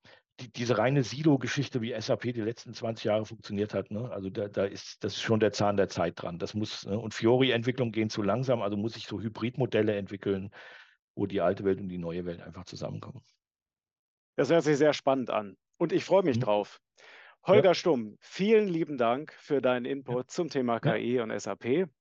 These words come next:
Speaker 1: Alles klar, ja. War toll, war, macht Spaß. Also ich denke auch, die, das ist so ein Thema, da, äh, da, da kommen ganz neue Sachen. Also das wird eine Tsunami, da bin ich ganz von überzeugt. Die wird, äh,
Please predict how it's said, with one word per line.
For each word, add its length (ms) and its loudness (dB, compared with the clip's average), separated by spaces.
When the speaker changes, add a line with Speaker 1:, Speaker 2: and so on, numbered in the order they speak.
Speaker 1:
Alles 260 2
klar, 220 0
ja. 220 -2
War 160 2
toll, 260 2
war, 220 2
macht 200 0
Spaß. 380 -2
Also 220 -2
ich 240 -8
denke 220 2
auch, 80 2
die, 160 -8
das 180 0
ist 100 -6
so 60 0
ein 80 -2
Thema, 340 2
da, 320 -2
äh, 240 -2
da, 140 -8
da 160 -2
kommen 300 -4
ganz 260 -8
neue 240 -4
Sachen. 240 -6
Also 140 -4
das 220 -4
wird 100 -2
eine 100 -8
Tsunami, 520 -4
da 120 -8
bin 160 -10
ich 100 -10
ganz 200 -6
von 160 -6
überzeugt. 540 -6
Die 120 -6
wird, 280 2
äh, 280 2